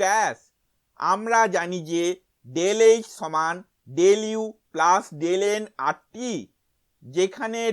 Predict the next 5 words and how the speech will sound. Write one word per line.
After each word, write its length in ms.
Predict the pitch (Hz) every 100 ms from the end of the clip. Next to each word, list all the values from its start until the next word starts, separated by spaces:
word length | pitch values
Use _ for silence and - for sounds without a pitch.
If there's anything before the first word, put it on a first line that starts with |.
| 170
ডেল 200 | 175 190 214
এন 100 | 226 233
সমান 400 | - 156 165 170 180 - _ _ -
বিক্রিয়াজাত 920 | 143 190 _ 233 233 226 220 220 220 226 226
গ্যাসীয় 360 | 190 185 208